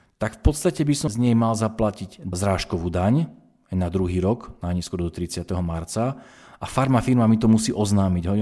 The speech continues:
oni mi to v priebehu januára oznámia, že poskytli sme vám vzorky liekov v takejto hodnote a ja z toho zaplatím potom daň, ale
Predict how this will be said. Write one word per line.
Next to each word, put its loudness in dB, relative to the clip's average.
oni 4
mi 4
to -2
v -18
priebehu 2
januára 2
oznámia, 0
že 0
poskytli -2
sme 2
vám 2
vzorky -2
liekov 0
v -16
takejto -2
hodnote 2
a -4
ja 2
z -4
toho -2
zaplatím -6
potom -6
daň, 0
ale 2